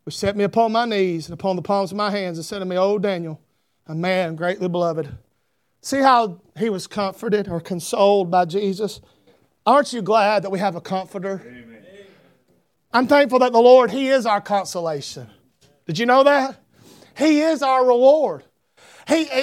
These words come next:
Speaker 1: and, and that's why over there in Hebrews, I think, uh, it's in, uh, Hebrews, uh,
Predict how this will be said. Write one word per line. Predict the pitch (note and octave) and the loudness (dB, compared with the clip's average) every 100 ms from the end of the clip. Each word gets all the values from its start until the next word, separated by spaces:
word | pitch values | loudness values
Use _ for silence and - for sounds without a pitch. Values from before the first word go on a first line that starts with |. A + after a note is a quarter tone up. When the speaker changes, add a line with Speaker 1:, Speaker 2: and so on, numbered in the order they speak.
| D4 | 0
Speaker 1:
and, | C4+ | 0
and | C4+ C4+ | 2 2
that's | E4+ - | 2 4
why | D#4 C#4+ | 4 4
over | C#4 | 6
there | C#4+ C4+ | 4 4
in | |
Hebrews, | B3+ D4+ C#4+ C#4+ B3+ | 2 2 6 6 6
I | A#3+ | 2
think, | B3 D4 E4 - - - | 4 2 0 -8 -18 0
uh, | C4 B3 A#3+ | 4 6 6
it's | B3+ B3+ | 4 2
in, | - A#3+ A#3 | 2 2 4
uh, | A3 G#3 F#3 C#3 _ _ _ _ _ - - | 4 4 4 -4 _ _ _ _ _ -20 -4
Hebrews, | A3 D4 C#4 C#4 B3+ G#3 - | 0 4 6 6 6 0 4
uh, | A3 G#3 | 4 4